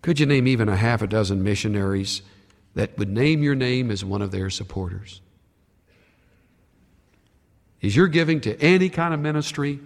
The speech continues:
really that significant, really that different, or anywhere near sacrificial?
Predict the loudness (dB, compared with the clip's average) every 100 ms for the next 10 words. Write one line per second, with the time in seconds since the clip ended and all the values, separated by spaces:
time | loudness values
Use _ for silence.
0 | -16 -6 2 2 4 2 0 -2 -2 0
1 | -2 -2 -6 -6 -10 -20 _ -20 _ _
2 | _ _ -14 -4 0 2 2 -2 -4 -8
3 | -8 -10 -12 -20 _ _ _ _ _ _
4 | _ _ _ _ _ _ _ _ -12 -6
5 | -2 0 0 -2 -2 -2 -2 -4 -6 -6
6 | -8 -10 -12 -12